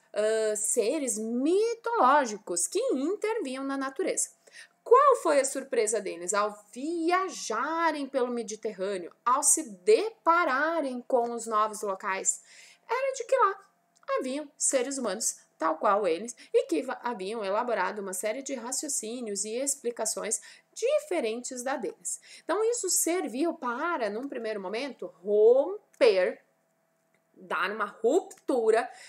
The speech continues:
com o pensamento mítico, desmitificar o mundo.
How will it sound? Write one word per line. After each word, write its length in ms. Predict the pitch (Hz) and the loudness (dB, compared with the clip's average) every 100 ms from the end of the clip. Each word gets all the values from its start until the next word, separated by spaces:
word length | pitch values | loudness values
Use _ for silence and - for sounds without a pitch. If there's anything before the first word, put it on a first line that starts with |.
| - _ | -20 _
com 280 | - 277 262 | 4 4 4
o 60 | 285 | -2
pensamento 840 | - 240 240 208 180 190 - 175 - _ | -4 2 2 2 -4 -8 -8 -10 -10 _
mítico, 1080 | 196 208 240 277 285 - - 233 - 170 - | -10 -6 -2 -2 -4 -6 -6 -6 -4 -4 -4
desmitificar 1800 | - _ 247 320 359 - 277 285 349 - 339 339 - 330 320 262 294 302 | -10 _ 0 0 0 -2 -2 -2 -4 -2 -4 -4 -4 -6 0 4 4 4
o 60 | 226 | 0
mundo. 240 | 175 143 | -6 -12